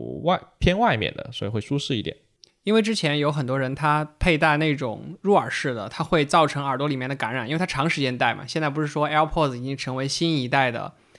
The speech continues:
Speaker 2: 屏蔽社交的利器，我可以戴一整天，
Speaker 1: <laughs>
Speaker 2: 然后不跟任何人说话，这样的耳朵容易发炎，
Speaker 1: 嗯。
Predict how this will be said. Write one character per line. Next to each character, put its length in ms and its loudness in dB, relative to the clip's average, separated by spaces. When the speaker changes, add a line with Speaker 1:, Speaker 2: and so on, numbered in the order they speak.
Speaker 2:
屏 240 2
蔽 140 4
社 180 4
交 160 6
的 100 2
利 200 2
器， 340 -2
我 80 -4
可 100 -2
以 80 4
戴 200 4
一 100 2
整 200 0
天， 280 6
Speaker 1:
<laughs> 0 -
Speaker 2:
然 100 4
后 80 4
不 140 -2
跟 180 4
任 220 4
何 100 0
人 140 0
说 180 2
话， 360 2
这 80 0
样 120 8
的 140 4
耳 200 8
朵 80 6
容 160 6
易 60 2
发 180 4
炎， 220 0
Speaker 1:
嗯。 100 -12